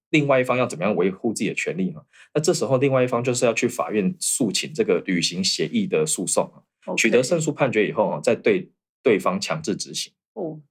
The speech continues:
Speaker 2: 那如果刚刚听，呃，轩宇律师，呃，叙述的部分啊，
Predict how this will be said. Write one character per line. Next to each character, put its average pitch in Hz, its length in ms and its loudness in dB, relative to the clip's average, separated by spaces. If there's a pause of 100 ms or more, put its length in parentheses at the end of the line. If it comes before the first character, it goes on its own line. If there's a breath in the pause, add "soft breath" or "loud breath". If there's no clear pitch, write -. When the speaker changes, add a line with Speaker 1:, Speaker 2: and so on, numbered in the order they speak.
(160)
Speaker 2:
那 262 220 4
如 233 80 6
果 226 100 6
刚 196 160 4
刚 208 140 4
听， 208 540 0
呃， 147 220 0
轩 208 220 4
宇 175 40 0
律 196 120 0
师， 185 380 2 (240)
呃， 151 160 0
叙 - 340 0
述 202 200 2
的 170 100 2
部 180 160 -2
分 170 240 0
啊， 143 240 2